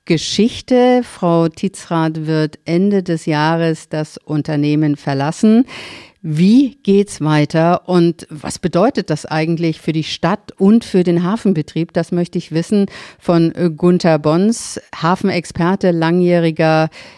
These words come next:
Mitarbeiter in führender Position bei Eurokai und Präsident des Unternehmensverbandes Hafen Hamburg. Gunther Bons, was heißt das denn für die hala,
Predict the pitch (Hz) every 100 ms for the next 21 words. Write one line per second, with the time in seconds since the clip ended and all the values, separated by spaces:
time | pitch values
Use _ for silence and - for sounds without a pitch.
0 | _ - 165 160 170 180 165 160 160 160
1 | 170 160 160 - 170 160 156 - 175 156
2 | 151 147 165 156 151 - 160 160 151 151
3 | 147 147 - 170 196 190 - 185 175 175
4 | 180 _ 202 208 233 247 - - 160 156
5 | 156 156 170 160 156 160 156 151 151 156
6 | - 151 147 143 151 - 139 - 156 156
7 | 156 151 143 139 - - - _ _ 190
8 | 180 175 160 165 160 - - 151 - 160
9 | 220 - 233 - 170 147 151 - - 160
10 | 160 143 156 156 151 139 135